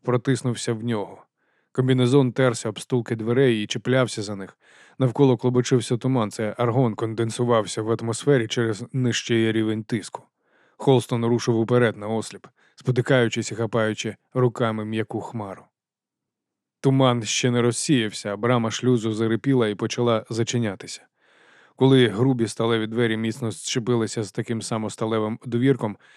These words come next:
замикаючи Холстона в шахті разом з токсинами,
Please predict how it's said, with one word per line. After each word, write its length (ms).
замикаючи 600
Холстона 480
в 60
шахті 380
разом 320
з 60
токсинами, 680